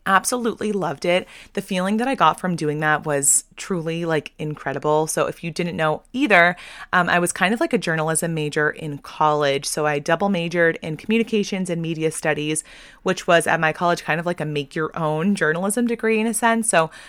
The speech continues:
I really, really wanted to be a reporter or a news anchor or something like that. So I always loved the news. And I actually had, like, this, this big decision moment my senior year of college.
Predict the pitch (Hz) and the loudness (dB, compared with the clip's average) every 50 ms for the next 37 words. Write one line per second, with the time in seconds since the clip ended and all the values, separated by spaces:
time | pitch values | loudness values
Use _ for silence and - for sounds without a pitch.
0 | - - - 190 180 196 220 285 269 233 233 233 208 165 147 156 160 160 160 147 | -10 -2 0 0 2 2 2 2 2 2 4 4 4 4 2 2 2 2 0 -2
1 | 143 - - 147 - - 156 139 107 80 156 156 - - 165 156 151 - - - | -6 -6 -8 -10 -8 -8 -8 -6 -6 -8 -10 -8 -6 -2 -2 -2 -2 -4 -2 -2
2 | 147 143 139 135 135 139 - - - 147 139 139 143 147 147 151 151 - 147 139 | 0 0 0 0 -2 -2 -2 -4 -6 -6 -6 -6 -6 -6 -6 -4 -2 -2 -2 -2
3 | 143 - - 147 143 139 - - 156 156 - - 151 143 151 147 147 139 139 - | -4 -6 -2 -2 0 0 0 -2 -4 -4 -2 -4 -6 -6 -6 -6 -6 -6 -4 -2
4 | - - - - - 170 147 143 - - 160 170 180 196 190 - 185 170 165 - | 0 -2 -2 -2 -2 -2 -2 -2 0 0 0 2 0 -2 -2 0 -2 -2 -2 -2
5 | 160 160 160 151 147 143 143 147 143 - - - - - - - _ - 175 170 | -4 -4 -4 -2 -2 -2 -2 -2 -4 -4 -8 -14 -20 -20 -20 -14 _ -2 0 2
6 | 160 165 170 170 - - 202 185 170 180 170 - 160 160 156 - - 151 147 - | 4 4 2 2 2 -2 -4 -2 0 -2 -2 -2 -4 -4 -4 -2 -2 -2 0 -2
7 | - - - - - - - - 160 - - _ 233 247 247 208 - 247 - - | -6 -8 -12 -20 -20 -18 -6 -4 -4 -4 -2 _ 0 0 0 0 -2 -4 0 2
8 | 240 226 196 226 214 208 202 185 185 185 185 185 185 202 170 160 160 - - 180 | 2 2 4 2 2 2 2 2 2 2 2 0 0 -2 -4 -4 -4 -4 -4 -6
9 | 175 175 175 175 165 160 170 170 165 - - - 165 147 147 147 151 151 151 147 | -4 -4 -4 -4 -2 0 0 0 -2 -4 -6 -6 -4 -4 -2 -2 0 -2 -2 -2
10 | - | -6